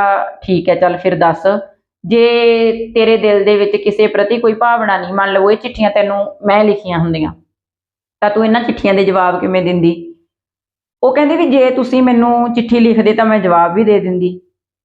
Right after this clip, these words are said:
ਉਹ ਕਹਿੰਦਾ ਵੀ "ਹੋ ਸਕਦਾ ਇਹ ਚਿੱਠੀਆਂ ਮੈਂ ਤੈਨੂੰ ਜਾਣ ਬੁੱਝ ਕੇ ਮਨਾਉਣ ਦੇ ਮਾਰੇ ਨਹੀਂ ਲਿਖੀਆਂ ਹੋਣ, ਚੱਲ ਐਂ ਕਰ, ਇਹਨਾਂ ਚੋਂ ਕੋਈ ਦੋ ਚਿੱਠੀਆਂ ਲਿਖ ਲਾ,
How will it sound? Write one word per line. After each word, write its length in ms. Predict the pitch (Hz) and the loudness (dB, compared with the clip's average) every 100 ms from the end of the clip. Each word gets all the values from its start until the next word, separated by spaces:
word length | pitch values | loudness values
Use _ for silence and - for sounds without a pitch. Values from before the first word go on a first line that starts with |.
| _ - | _ -4
ਉਹ 120 | 233 | -2
ਕਹਿੰਦਾ 220 | 247 254 262 | 0 0 0
ਵੀ 180 | 269 | 0
"ਹੋ 200 | 240 208 | 2 2
ਸਕਦਾ 360 | 208 208 208 196 | 0 -2 0 0
ਇਹ 180 | 196 196 | 0 -2
ਚਿੱਠੀਆਂ 400 | - - 202 196 | -4 -6 -2 0
ਮੈਂ 140 | 190 | 0
ਤੈਨੂੰ 400 | 185 185 185 190 | 0 -2 0 0
ਜਾਣ 260 | 185 175 175 | 0 0 -2
ਬੁੱਝ 180 | 180 180 | -2 -2
ਕੇ 160 | 190 220 | 0 0
ਮਨਾਉਣ 360 | 190 175 175 | 2 0 0
ਦੇ 100 | 175 | 0
ਮਾਰੇ 260 | 175 165 170 | 0 0 0
ਨਹੀਂ 160 | 175 | -2
ਲਿਖੀਆਂ 340 | 175 170 175 160 | -6 -8 -4 -2
ਹੋਣ, 220 | 170 185 196 - _ _ _ _ _ - | 0 -2 -4 -8 _ _ _ _ _ -2
ਚੱਲ 160 | 226 | 2
ਐਂ 460 | 220 226 214 220 208 | 2 2 0 0 0
ਕਰ, 200 | 196 180 | 0 0
ਇਹਨਾਂ 340 | 180 196 214 | 0 0 0
ਚੋਂ 120 | 233 240 | 0 -2
ਕੋਈ 260 | 226 247 | -2 0
ਦੋ 220 | 220 202 190 | 0 0 0
ਚਿੱਠੀਆਂ 360 | 185 - 190 | -4 -4 -2
ਲਿਖ 180 | 175 165 | -2 -2
ਲਾ, 180 | 160 | -4